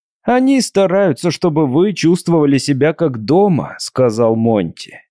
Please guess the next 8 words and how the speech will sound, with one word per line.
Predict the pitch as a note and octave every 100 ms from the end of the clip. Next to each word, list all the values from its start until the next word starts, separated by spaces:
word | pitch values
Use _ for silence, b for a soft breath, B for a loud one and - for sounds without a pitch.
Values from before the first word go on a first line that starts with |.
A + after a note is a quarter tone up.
| -
«Они | D#3 F#3+ G3+
рады | G#3 A3 C3+ A#2
новичкам». | A#2+ B2 - - G2+ D2 - _ _ _ _ _ _ _ _ _ _ _ _
Бишоп | G#2+ G#2+ G#3 - G#3+ - _ _ _ _
чувствовал | - C3+ C#3+ - D3+ C3+ C3+
себя | - B2+ A2+ A2+
как | B2 G#2 G#2+
дома. | G#2 D#2 - - -